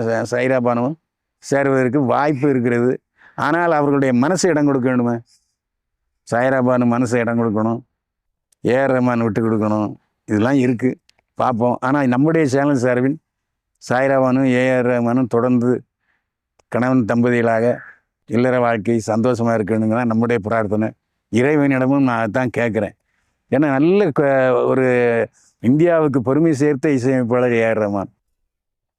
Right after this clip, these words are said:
சாதாரணமான ஆளையே அல்ல. இந்தியாவில் முதல் முதல் ஆஸ்கார் விருதை வாங்கிய ஆஸ்கார் நாயகன் ஏ ஆர் ரஹ்மான். அதே மாதிரி இங்கிருந்து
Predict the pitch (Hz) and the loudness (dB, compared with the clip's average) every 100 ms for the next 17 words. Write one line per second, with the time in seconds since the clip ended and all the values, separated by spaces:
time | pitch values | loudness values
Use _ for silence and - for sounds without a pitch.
0 | _ - - - _ _ - - 120 139 | _ -14 -14 -14 _ _ -14 -6 -2 0
1 | 139 139 127 123 113 117 120 117 104 101 | 0 0 0 0 0 0 0 0 0 -2
2 | - _ _ _ _ _ _ _ _ _ | -4 _ _ _ _ _ _ _ _ _
3 | _ - 127 147 156 135 139 123 127 127 | _ -4 0 2 2 0 0 2 2 2
4 | 139 143 _ _ _ _ - 123 - 135 | 2 -2 _ _ _ _ -6 -4 -2 0
5 | 131 131 123 117 120 120 127 120 _ _ | 0 0 0 0 0 0 0 -2 _ _
6 | - 107 127 - 127 123 117 117 147 - | -6 -4 -2 -2 0 0 -2 -2 -4 -8
7 | _ - 117 110 104 101 92 - _ _ | _ -2 -2 0 -2 -4 -8 -14 _ _
8 | _ _ _ _ _ _ _ - 110 123 | _ _ _ _ _ _ _ -6 -2 2
9 | 151 151 139 147 143 170 | 2 2 2 2 2 2